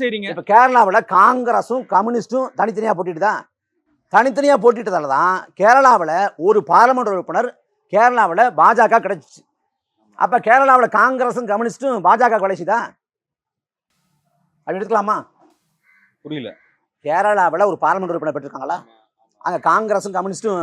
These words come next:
Speaker 2: கூட்டணியில இல்லையா? தனிச்சு போட்டி போடுறாங்களா? அவங்க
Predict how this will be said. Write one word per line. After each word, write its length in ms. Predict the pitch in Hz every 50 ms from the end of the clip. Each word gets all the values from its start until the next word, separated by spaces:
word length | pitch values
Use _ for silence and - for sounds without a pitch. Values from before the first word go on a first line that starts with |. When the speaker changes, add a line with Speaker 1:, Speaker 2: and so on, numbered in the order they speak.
| 151 147 -
Speaker 2:
கூட்டணியில 340 | 214 220 - 202 196 180 170
இல்லையா? 220 | 165 170 190 208 202 160 - _ _ _ _ _ _ _ _ _ _
தனிச்சு 240 | 170 196 226 175 185
போட்டி 140 | 196 196 190
போடுறாங்களா? 340 | 175 165 165 156 165 190 208 185 139 _ _ _ _ _ _ -
அவங்க 180 | - 208 196